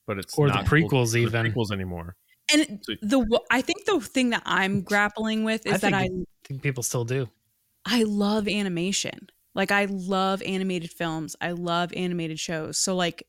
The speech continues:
Speaker 3: to not be the biggest fan of this one, like, it hurts <laughs> me. So it is what it is.
Speaker 1: Yeah,
Speaker 3: I
Speaker 1: that's
Speaker 3: think
Speaker 1: all right.
Speaker 3: the voice acting's great. I think everything about it is wonderful. It's just not for me.
Speaker 1: Right on.
Speaker 2: Um, yeah, the only thing, I mean,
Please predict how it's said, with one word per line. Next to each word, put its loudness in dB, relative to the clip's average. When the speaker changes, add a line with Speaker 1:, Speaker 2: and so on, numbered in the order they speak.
Speaker 3:
to -2
not 0
be 2
the 0
biggest -2
fan 0
of -2
this 2
one, 0
like, 0
it -2
hurts -4
<laughs> -
me. 2
So 0
it 6
is 6
what 6
it 2
is. 4
Speaker 1:
Yeah, 4
Speaker 3:
I 4
Speaker 1:
that's 0
Speaker 3:
think 2
Speaker 1:
all 4
right. 0
Speaker 3:
the -6
voice 2
acting's 2
great. 4
I 2
think 2
everything 6
about 4
it 2
is 0
wonderful. 0
It's -4
just -4
not -4
for -14
me. -12
Speaker 1:
Right -2
on. -4
Speaker 2:
Um, 4
yeah, 6
the 4
only 0
thing, -6
I 2
mean, 2